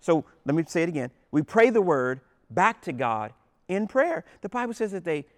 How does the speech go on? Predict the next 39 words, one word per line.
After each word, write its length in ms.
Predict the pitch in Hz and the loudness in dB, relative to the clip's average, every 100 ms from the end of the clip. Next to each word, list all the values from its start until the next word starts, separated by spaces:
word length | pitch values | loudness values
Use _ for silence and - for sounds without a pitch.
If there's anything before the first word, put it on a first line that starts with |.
| _ | _
prayed 360 | _ 233 233 240 | _ 0 0 0
and 220 | 190 190 | -4 -8
sang 360 | - 180 156 143 | -6 -6 -6 -8
pray, 560 | - - 220 233 233 220 - _ | -12 -6 -4 -4 -4 -8 -14 _
pr-, 140 | - - | -12 -2
uh, 220 | 165 139 - | 0 0 -2
and 140 | 147 | -6
sang 260 | 143 165 147 - _ | -2 -4 -4 -10 _
hymns, 500 | - 220 220 214 - - _ _ _ _ _ _ _ _ _ _ _ _ _ | -2 0 0 -6 -12 -20 _ _ _ _ _ _ _ _ _ _ _ _ _
and 120 | 156 156 | -4 -2
the 60 | |
prisoners 360 | 143 185 170 156 | 0 -2 -2 -2
heard 180 | 175 147 | 0 0
'em. 80 | 123 _ | -4 _
I 80 | - | 0
looked 300 | 196 339 - | 0 -2 -2
up, 260 | 214 208 - | 0 0 -2
and 140 | 185 | -2
this 140 | 220 285 | -2 -2
is 120 | 262 | 2
what 140 | 262 | 4
it 80 | 240 | 4
said 180 | - 240 | 2 0
that 100 | 208 | 2
they 100 | 208 | 2
were 140 | 202 202 | 2 2
doing. 320 | 226 196 - _ _ - | 0 -2 -12 _ _ -6
While 280 | 196 302 | -2 0
they 140 | 277 254 | 2 2
were 120 | 208 | 2
singing, 420 | - 226 165 156 - _ - | 0 -2 -2 -4 -8 _ -6
it 100 | 180 | 0
says 180 | 214 | 2
that 100 | 185 | 0
they 100 | 175 | 0
were 120 | 175 165 | 0 -2
singing 480 | - 208 196 160 | -4 -4 -2 -4
paschal 600 | 135 - 247 233 - 147 | -6 -6 -6 -6 -4 -2
hymns. 640 | 143 147 123 123 196 - | -2 -4 -6 -6 -10 -14